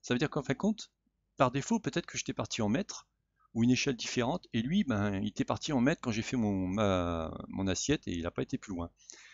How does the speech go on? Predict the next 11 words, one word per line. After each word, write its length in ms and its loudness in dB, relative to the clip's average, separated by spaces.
Si 120 0
vous 80 4
cliquez 300 4
ici, 320 2
automatiquement, 800 2
si 180 -2
je 100 0
reprends 300 -2
maintenant 440 2
mon 180 2
assiette, 580 -2